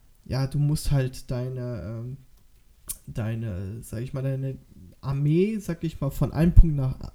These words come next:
Punkt A nach Punkt P bringen, ja, über so, so ein, so ein Strategie-, äh, ähm, Kartensystem, sag ich jetzt mal.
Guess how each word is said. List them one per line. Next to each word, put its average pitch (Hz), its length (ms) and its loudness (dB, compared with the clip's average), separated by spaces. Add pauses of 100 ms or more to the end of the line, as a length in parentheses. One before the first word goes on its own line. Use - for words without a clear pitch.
(180)
Punkt 143 260 6
A 156 240 2
nach 175 200 0
Punkt 139 300 2
P 160 240 8
bringen, 208 520 0
ja, 147 180 -6
über 151 260 -2
so, 139 220 0
so 135 160 0
ein, 135 160 -4 (640)
so - 160 -4
ein 139 120 -2
Strategie-, 156 1000 0 (460)
äh, 170 40 -4
ähm, 165 880 0
Kartensystem, 180 1120 6
sag 180 200 2
ich 185 180 0
jetzt - 240 -4
mal. 208 300 0